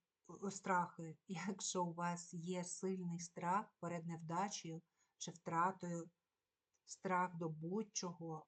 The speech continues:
проклинання можуть посилити ці емоції і викликати ще більші проблеми.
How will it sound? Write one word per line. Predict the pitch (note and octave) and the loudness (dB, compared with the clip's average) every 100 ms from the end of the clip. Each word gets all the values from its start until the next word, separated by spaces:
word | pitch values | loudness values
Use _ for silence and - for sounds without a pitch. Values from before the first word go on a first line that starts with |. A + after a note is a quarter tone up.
| _ | _
проклинання | F3+ F#3 F3+ F3 E3+ G3+ G#3+ F3 | -6 -2 0 2 2 2 0 0
можуть | E3+ F3 F#3+ - | 0 -2 -4 -8
посилити | F3+ - F3+ G#3+ G#3+ - E3+ | -8 -6 -4 -2 -4 -6 -10
ці | - F#3+ | -2 0
емоції | F#3 F#3 F#3+ F3+ - D#3+ E3 - _ _ _ - | 2 0 -2 -4 -8 -10 -12 -16 _ _ _ -4
і | F3 | -4
викликати | D#3 F#3+ G3 G3 - F#3 F3+ | 0 0 -2 -8 -8 -8 -6
ще | F3 - D3+ | -6 -4 -6
більші | D#3 F3 F3 F#3+ | -4 -4 -4 -6
проблеми. | - F3 D#3+ E3 E3 D#3+ E3 | -8 -8 -6 -4 -4 -4 -8